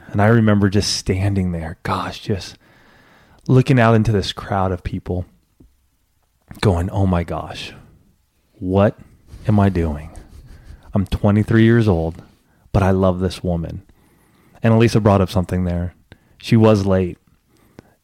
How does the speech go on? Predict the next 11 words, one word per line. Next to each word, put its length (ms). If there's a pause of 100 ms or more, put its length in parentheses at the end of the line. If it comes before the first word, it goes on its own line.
(280)
And 120
it 60
was 160
interesting 560
because 800 (420)
as 140
I 100
stood 480
there 400 (680)
on 140
this 240